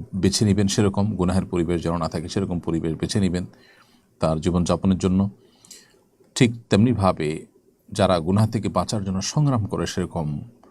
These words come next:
আহ, সেরকম মানুষজনের সান্নিধ্য, তাদের সোহবত, তাদের সাহচর্য, সেটাকেও তিনি বেছে নেবেন।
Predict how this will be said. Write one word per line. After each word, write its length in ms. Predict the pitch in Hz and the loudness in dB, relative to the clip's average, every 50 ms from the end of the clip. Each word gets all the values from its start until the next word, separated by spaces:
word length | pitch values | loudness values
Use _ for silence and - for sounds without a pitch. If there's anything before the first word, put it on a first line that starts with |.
| - - - _ _ _ _ _ _ _ _ _ | -20 -20 -20 _ _ _ _ _ _ _ _ _
আহ, 380 | - 80 78 76 71 71 - - - - _ _ _ | -4 -4 -4 -4 -4 -6 -8 -10 -12 -16 _ _ _
সেরকম 420 | - - 101 90 - - 82 82 80 | -4 0 0 0 0 -2 -2 0 0
মানুষজনের 500 | 80 87 98 113 117 117 123 113 110 107 | 2 4 4 4 4 2 2 2 0 0
সান্নিধ্য, 800 | - - - 92 85 85 87 80 - - - 85 80 76 73 - - - - _ _ _ - _ _ _ | 0 -2 -4 -4 -2 -2 -4 -6 -8 -10 -6 -6 -6 -6 -6 -10 -16 -20 -20 _ _ _ -20 _ _ _
তাদের 200 | - 85 80 80 | -6 -4 -4 -4
সোহবত, 560 | - - - - 113 95 87 90 90 82 78 - _ | -4 0 2 2 2 2 2 2 0 0 0 -4 _
তাদের 200 | - 92 - 92 | -8 -4 -4 -4
সাহচর্য, 800 | - - - 107 104 131 120 - 120 92 80 - - 85 76 - - - - - _ _ _ _ | -4 0 0 2 2 2 2 2 0 0 0 -2 -4 -4 -4 -4 -10 -18 -20 -20 _ _ _ _
সেটাকেও 440 | - - 107 98 139 139 - 139 - | -2 0 2 4 4 4 4 2 0
তিনি 140 | - 80 | 0 -4
বেছে 300 | 80 - - - - - | -6 -6 -8 -8 -8 -8
নেবেন। 180 | 73 - - - | -8 -10 -12 -18